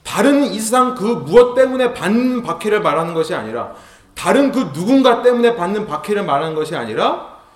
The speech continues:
예수님 때문에 박해를 받는 것을 말하는 것입니다. 의 때문에 박해를 받는 것은 예수님 때문에 박해를 받는 거예요.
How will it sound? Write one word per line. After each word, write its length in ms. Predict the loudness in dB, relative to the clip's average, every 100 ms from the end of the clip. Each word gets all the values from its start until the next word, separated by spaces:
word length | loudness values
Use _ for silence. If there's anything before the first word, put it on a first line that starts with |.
| _ _ -2
예수님 640 | 4 4 4 0 0 0
때문에 440 | 0 0 2 0 0
박해를 360 | -4 0 0
받는 200 | 2 0
것을 200 | 0 -2
말하는 300 | -2 -4 -6
것입니다. 440 | -8 -12 -14 -16 -20 -20 _ _ -6
의 340 | 2 4 4
때문에 340 | 2 -2 0 -2
박해를 320 | -4 -2 -2
받는 240 | -2 -6 -8
것은 420 | -10 -8 -8 2
예수님 440 | 4 4 2 0
때문에 240 | 4 4 2
박해를 280 | -2 -2
받는 280 | -2 -4 -6
거예요. 220 | -8 -10